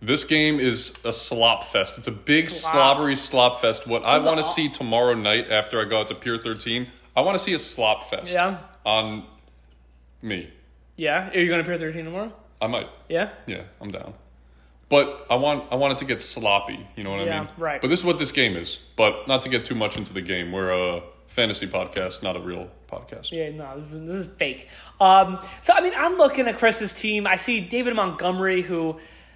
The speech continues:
Speaker 2: I, here's my take. Bears are winning outright against the Niners. That's my take.
Speaker 1: Wow.
Speaker 2: Um, but, again, we're not a gambling pod, but Bears money line.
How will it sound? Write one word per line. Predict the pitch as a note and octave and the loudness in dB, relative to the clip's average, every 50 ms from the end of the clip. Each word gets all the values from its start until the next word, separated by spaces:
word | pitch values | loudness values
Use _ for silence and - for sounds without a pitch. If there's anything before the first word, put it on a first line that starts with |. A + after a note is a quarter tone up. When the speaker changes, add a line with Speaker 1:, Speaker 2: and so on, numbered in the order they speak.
| _ _ _ _ _ _ _ _ _ _ - | _ _ _ _ _ _ _ _ _ _ -8
Speaker 2:
I, | D#3 - - - - - - _ - _ _ _ _ - - | -8 -8 -10 -16 -20 -20 -20 _ -20 _ _ _ _ -20 -10
here's | - F#3+ B3+ E4+ D4 G#3+ | -2 2 2 4 4 6
my | G#3+ A3 A#3+ | 6 6 6
take. | A#3+ - - D#3+ E3+ A#3 C4 - - - - - - _ _ _ _ _ _ _ _ _ _ _ _ _ _ _ _ _ _ _ _ - _ _ - - _ _ _ _ - - _ _ _ _ _ _ _ _ - - - - - - - - - - - - - - - - - - - - - - | 4 0 -2 0 0 0 -2 -4 -12 -16 -18 -20 -20 _ _ _ _ _ _ _ _ _ _ _ _ _ _ _ _ _ _ _ _ -20 _ _ -20 -20 _ _ _ _ -20 -20 _ _ _ _ _ _ _ _ -20 -20 -20 -20 -20 -20 -20 -20 -20 -20 -20 -20 -20 -20 -20 -20 -20 -20 -20 -20 -2 4
Bears | F#3+ G3 G#3 G3+ G3 | 6 6 6 6 4
are | G3 | 2
winning | F3 E3+ E3+ E3 D#3 D3 | 0 0 0 0 2 0
outright | D3 C#3+ B2 - - - - - - _ _ _ _ | 0 0 -2 -6 -12 -16 -18 -20 -20 _ _ _ _
against | - F3 D#3+ D3 - - | -6 -6 -6 -4 -6 -10
the | D#3+ | -12
Niners. | D3 C3 C3+ C3 - - - - - - - | -12 -12 -14 -16 -18 -20 -20 -20 -20 -4 0
That's | F3 F3+ G3 G3 - | 0 2 2 0 0
my | G#3+ F#3 - | 0 0 0
take. | - - - - - - - - _ _ _ - - - | -2 -6 -14 -16 -20 -20 -20 -20 _ _ _ -20 -20 -14
Speaker 1:
Wow. | - G2 G2 A2 A2 - - - - - - _ - - - | -10 -8 -8 -8 -10 -12 -18 -20 -20 -20 -20 _ -20 -2 2
Speaker 2:
Um, | F#3+ F3+ F3 F3 D#3+ E3+ F3 - - - - E3 - | 6 6 6 6 4 2 -4 -12 -16 -18 -18 -2 2
but, | B3 C4 B3+ B3+ - - - - - - | 4 4 4 2 0 -8 -14 -18 -6 -4
again, | A3+ G#3 D4+ D#4 B3+ F3+ D#3+ - - F3 | -2 0 2 2 2 0 -4 -10 -8 -4
we're | F3+ | -2
not | G#3 A#3+ A#3+ | -2 -2 -2
a | |
gambling | G#3 F#3 G3+ G#3+ A3+ F#3 D#3 C#3 C#3+ | -2 -2 -2 -2 -2 -2 -4 -8 -10
pod, | - - - C3 - - - - | -10 -12 -12 -12 -12 -12 -16 -20
but | - - - - - _ - - - - - - | -20 -20 -20 -20 -20 _ -20 -20 -20 -20 -10 -4
Bears | - - - - - - | -2 -2 -2 -2 -6 -10
money | - - - - | -12 -14 -16 -16
line. | - | -18